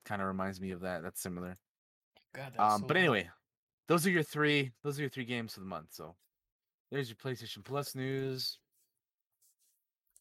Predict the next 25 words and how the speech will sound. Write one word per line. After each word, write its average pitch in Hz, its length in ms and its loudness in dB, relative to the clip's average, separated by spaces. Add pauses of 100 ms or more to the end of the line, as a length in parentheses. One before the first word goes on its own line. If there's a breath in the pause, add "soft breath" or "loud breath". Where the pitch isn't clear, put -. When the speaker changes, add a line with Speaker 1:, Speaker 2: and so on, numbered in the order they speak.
(400)
Speaker 1:
Uh, 101 880 8 (480)
next 139 340 -2
up, 156 180 6 (520)
we're 127 140 -6
gonna 143 160 -2
be 123 100 -8
talking 131 360 0
about 113 400 2 (960)
how 139 280 6
they 135 200 2
showed 202 320 6
us 190 180 4
finally 208 460 4
gameplay 170 720 2
of, 113 280 0
uh, 113 100 0
Horizon 139 580 2
Forbidden 151 460 -6
West 156 400 2
running 135 240 -4
on 135 120 -6
the 131 60 -10
P 135 180 -10
S 131 120 -8
five. 101 520 -2